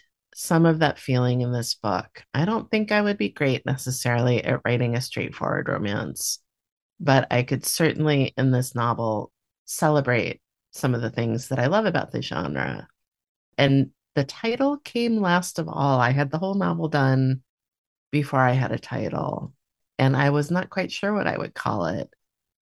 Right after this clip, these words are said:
But I have a good friend, the writer Holly Black, whom I often work with. She had just titled a novel Book of Night, and I said, "Do you mind if I riff off of that for my title? Because I think actually Book of Love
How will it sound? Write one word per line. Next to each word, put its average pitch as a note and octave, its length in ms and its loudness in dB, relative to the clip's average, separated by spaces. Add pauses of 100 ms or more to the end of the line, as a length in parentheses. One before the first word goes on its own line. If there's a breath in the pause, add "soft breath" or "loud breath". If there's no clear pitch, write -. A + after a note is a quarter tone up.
(160)
But - 140 0
I B2+ 120 2
have C#3+ 180 4
a C#3 60 4
good G3 240 -2
friend, D#3+ 520 4
the D#3 140 -4
writer C#3 260 2
Holly C#3 300 0
Black, C3 420 -2
whom C3+ 120 -2
I C3 120 -2
often D3 380 -2
work C3 240 -4
with. C3+ 320 -2 (280)
She - 260 -6
had G#3+ 140 -4
just F3+ 220 -6
titled C#3+ 360 2
a C#3 80 0
novel C#3 480 2
Book D3 220 -4
of C#3 100 -2
Night, D#3 500 2 (680)
and D3 180 -8
I C#3 140 -2
said, C#3 540 2
"Do E3+ 100 -6
you G3+ 80 -2
mind G#3 300 0
if E3+ 120 -2
I D3 360 -2 (280)
riff D3+ 200 -2
off C#3+ 160 2
of D3+ 100 -2
that C#4 380 4
for - 140 -8
my D4 180 -2
title? D#3 340 -2
Because C#3 320 -6
I D#3 80 -2
think F3+ 220 -6
actually E3+ 280 -4
Book E3+ 240 -4
of E3+ 160 -4
Love C#3+ 480 2